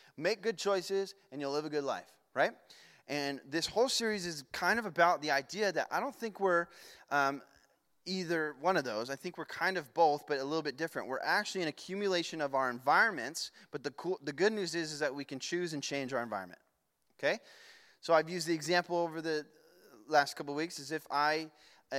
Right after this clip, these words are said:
if you moved to Costa Rica for ten years, you'd probably learn how to surf, and you'd probably fall in love with the beach, right? If I made you move to Montana and live on a ranch for ten years, even if that right now think, that seems like the worst possible thing that you could possibly do, after a while, you're gonna love riding horses,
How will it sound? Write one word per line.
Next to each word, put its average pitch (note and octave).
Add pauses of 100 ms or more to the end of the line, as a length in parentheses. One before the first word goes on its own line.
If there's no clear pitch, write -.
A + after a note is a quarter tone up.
if C#3
you F3
moved F3
to D#3+
Costa E3+
Rica F#3
for E3
ten F3
years, F3+
you'd D#3
probably C#3
learn D#3
how D#3+
to E3
surf, F#3
and B2+
you'd B2
probably C3+ (140)
fall B2+
in C#3
love C#3+
with D3+
the D3
beach, F3
right? D3+
If C#3+
I D#3 (320)
made D#3
you E3
move E3
to D#3+
Montana E3
and D#3
live D#3
on D3+
a C#3+
ranch E3
for D#3+
ten E3+
years, F3+
even F3
if F3+
that E3
right E3
now E3+
think, D#3+
that D3+
seems E3
like D3
the C3+
worst D#3
possible D#3+
thing D#3
that C#3+
you C#3
could B2
possibly D3
do, B2+ (300)
after D#3+
a D#3+
while, D#3 (280)
you're C#3+
gonna B2+
love C#3
riding C#3+
horses, C#3+